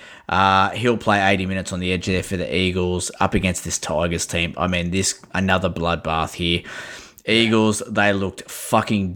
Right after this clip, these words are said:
dangerous against the Storm. They will be up and about for this one. Tigers just, yeah, like, th-, we're talking about blokes that we've fucking never heard of, uh, in this Tigers team. So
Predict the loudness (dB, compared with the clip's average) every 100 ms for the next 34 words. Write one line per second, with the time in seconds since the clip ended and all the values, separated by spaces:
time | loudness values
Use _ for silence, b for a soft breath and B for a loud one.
0 | -2 0 2 0 0 -2 -4 -2 -4 -4
1 | -6 -2 0 0 0 -4 0 4 4 2
2 | -4 -6 0 2 4 0 0 0 -2 -4
3 | -6 -6 -4 -4 -6 -4 2 4 4 4
4 | 0 0 -4 -4 -2 -2 -6 B B B
5 | B B _ _ _ -2 0 2 0 -2
6 | 0 2 2 4 4 4 4 2 2 0
7 | -6 -8 -2 0 2 2 2 2 2 2
8 | 2 2 0 -4 -2 0 2 0 -2 -2
9 | -2 -2 -2 -2 -4 -4 -4 -4 -2 0
10 | 0